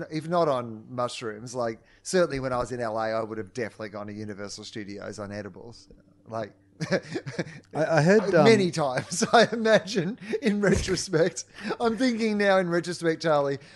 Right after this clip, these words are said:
Speaker 1: I went to Universal Studios about twelve times and probably ten times would have been on edibles of some kind. So, y-, yes.
Speaker 2: <laughs>
Speaker 1: The answer is yes, it turns out, Charlie.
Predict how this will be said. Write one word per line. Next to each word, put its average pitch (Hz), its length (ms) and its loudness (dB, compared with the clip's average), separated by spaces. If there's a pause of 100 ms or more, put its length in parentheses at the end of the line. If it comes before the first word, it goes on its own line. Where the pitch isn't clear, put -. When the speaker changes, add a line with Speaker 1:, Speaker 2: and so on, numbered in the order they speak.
(100)
Speaker 1:
I 156 80 2
went 160 200 2
to 156 80 -2
Universal 151 420 -2
Studios 143 340 -2
about 139 220 0
twelve 135 280 0
times 131 320 -2
and 135 120 -8
probably 139 240 -2
ten 135 280 -4
times 127 420 -4
would 143 180 -4
have 131 80 -6
been 127 160 -4
on 127 220 -4
edibles 120 420 -6
of 120 100 -8
some 123 220 -8
kind. 120 340 -6
So, 135 200 0
y-, 120 60 -4 (380)
yes. 185 680 6
Speaker 2:
<laughs> - 40 -20 (200)
Speaker 1:
The 226 160 10
answer 240 300 6
is 185 100 2
yes, 185 260 4
it 160 100 -2
turns 143 260 -2
out, 147 200 0
Charlie. 185 400 0